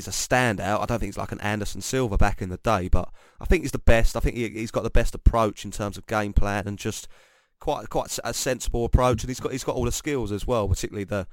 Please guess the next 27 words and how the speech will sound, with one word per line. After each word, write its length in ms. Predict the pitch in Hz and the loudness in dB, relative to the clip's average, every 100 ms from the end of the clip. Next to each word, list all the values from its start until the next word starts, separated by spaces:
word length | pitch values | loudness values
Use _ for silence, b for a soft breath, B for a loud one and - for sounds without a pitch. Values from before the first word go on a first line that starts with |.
| - _ | -16 _
the 80 | 104 | -8
cardio, 540 | - 104 101 98 92 | -2 -2 -2 -4 -4
the 80 | 113 | 2
pressure, 520 | - 104 - 95 87 - _ _ _ _ - - - | 4 4 2 0 -6 -12 _ _ _ _ -20 -20 -10
and 120 | 98 | -6
that 140 | 101 - | -6 -4
type 220 | 110 104 | -4 -4
of 80 | - | 0
thing. 260 | 120 101 | 0 0
So, 320 | 90 107 101 95 b b b b - | -6 -2 -2 -4 b b b b -2
in 140 | 151 | 0
a 60 | 135 | 2
way, 260 | 135 131 120 | 2 2 2
I 40 | |
guess 200 | 110 127 | 0 -2
you 60 | 110 | -2
could 120 | - | 2
probably 200 | 135 117 | 4 4
say 300 | - 120 110 | 0 0 2
that 160 | 113 - | 0 -2
might 240 | 117 - | -4 0
be 260 | 113 110 110 | 0 0 -2
a 80 | 107 | -4
little 200 | 110 110 | -4 2
bit 200 | 104 98 | 2 2
of 100 | 101 | 0
a, 300 | 104 98 95 | -2 -2 -4